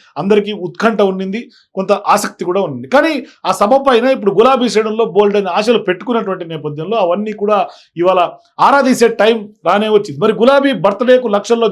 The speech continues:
జనం వచ్చారు, అయితే ఆపరేషన్ సక్సెస్, పేషెంట్ డెడ్ అన్నట్లుగా మారింది బీఆర్ఎస్ ప్రస్తుత పరిస్థితి అని కొందరు అంటున్నారు. అంటే ఎన్నెన్నో అనుకున్నాం, ఎంతెంతో ఊహించుకున్నాం, చివరాఖరికి ఇలా అయిపోయింది ఏంటి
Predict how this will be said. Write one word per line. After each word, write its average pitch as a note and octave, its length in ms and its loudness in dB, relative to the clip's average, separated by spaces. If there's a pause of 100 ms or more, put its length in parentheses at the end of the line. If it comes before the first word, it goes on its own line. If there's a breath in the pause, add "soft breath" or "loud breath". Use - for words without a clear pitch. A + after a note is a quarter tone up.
జనం G#3+ 220 -2
వచ్చారు, A3 300 -4 (360 soft breath)
అయితే B3 200 2 (200)
ఆపరేషన్ A3+ 520 2
సక్సెస్, B3+ 320 0 (360)
పేషెంట్ A3+ 360 2 (140)
డెడ్ A3 240 2
అన్నట్లుగా G#3 440 -2
మారింది F#3 260 -2 (100)
బీఆర్ఎస్ F#3+ 340 0
ప్రస్తుత E3+ 320 -8
పరిస్థితి F3+ 320 -8 (320 soft breath)
అని A#3 120 0 (120)
కొందరు G3 260 -2
అంటున్నారు. B2 320 -16 (360)
అంటే C4+ 140 4 (600)
ఎన్నెన్నో D4 420 4
అనుకున్నాం, A#3+ 420 0 (460)
ఎంతెంతో C4 380 2 (140)
ఊహించుకున్నాం, A3 560 0 (100)
చివరాఖరికి A3+ 600 0 (360 soft breath)
ఇలా B3 180 4
అయిపోయింది B3 420 0
ఏంటి G#3 220 -6